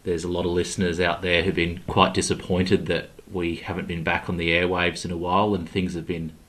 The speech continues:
unusually busy with work, um, and other priorities as well. And we just try to find timings, and it hasn't really worked out. So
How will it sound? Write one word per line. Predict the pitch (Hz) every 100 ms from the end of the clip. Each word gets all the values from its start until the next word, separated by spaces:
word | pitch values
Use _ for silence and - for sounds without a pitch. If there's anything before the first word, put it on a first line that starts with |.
| - -
unusually | 92 90 92 92 85 85 - - -
busy | 95 98 90
with | 85 82 95
work, | 95 98 - - - -
um, | 87 87 85 82 - - - - - -
and | 82 82 85 80 - - -
other | 92 90 85 78
priorities | 95 87 85 87 87
as | 85
well. | 92 90 123 135 -
And | 92
we | 85
just | - -
try | 95
to | 87
find | - 85 82 80
timings, | 95 92 90 85 82
and | 85
it | 85
hasn't | 98 90
really | 87 85
worked | 85 85 -
out. | 85 85
So | - 90 85